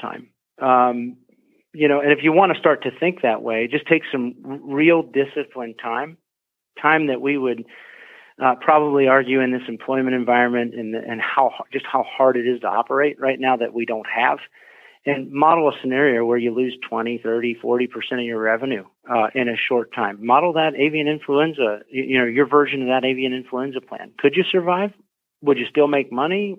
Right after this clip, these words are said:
If not, why not? And th-, th-, those questions are, are, are a great place to start, both to identify, as we were talking about earlier, the, uh, y-, you know, the big one-hit things that might be really painful, but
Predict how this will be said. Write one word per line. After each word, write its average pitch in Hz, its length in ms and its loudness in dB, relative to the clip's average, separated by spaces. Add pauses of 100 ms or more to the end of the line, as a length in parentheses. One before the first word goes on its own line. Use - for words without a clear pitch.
If 147 240 0
not, 165 400 0
why 135 240 4
not? 156 340 -2
And 131 180 -6
th-, 165 200 0
th-, 143 480 -4
those 180 340 4
questions 131 480 0
are, 120 180 -4
are, 120 280 -2 (100)
are 123 80 -2
a - 60 -6
great 135 240 0
place 120 240 -6 (300)
to 120 100 -10
start, - 420 -2
both 170 200 4
to 147 100 0
identify, 131 540 2 (540)
as 143 140 0
we 147 100 0
were 123 60 2
talking 147 200 4
about 113 160 0
earlier, 131 360 0
the, 127 300 0 (580)
uh, 120 600 0 (280)
y-, 151 380 -12
you 143 140 -4
know, 139 100 2
the 123 120 -2
big 160 440 0 (140)
one-hit 143 640 2
things 139 360 0
that 131 100 -6
might 131 240 0
be 120 120 -8
really 143 280 2
painful, 143 580 -2
but 123 320 -2